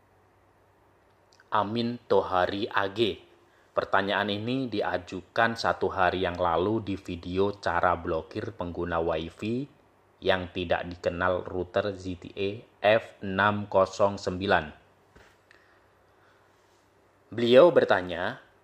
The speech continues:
"Jangkauan berapa meter ke halang tembok masih aman?" Nah,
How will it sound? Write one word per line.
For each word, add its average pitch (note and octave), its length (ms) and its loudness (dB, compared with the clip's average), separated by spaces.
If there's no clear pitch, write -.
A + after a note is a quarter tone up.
"Jangkauan A2 800 6
berapa G#2+ 720 4
meter G#2 800 -2
ke B2 160 4
halang G#2 640 4
tembok G2+ 560 2
masih G2+ 480 -6
aman?" G#2 400 0
Nah, G2 180 -4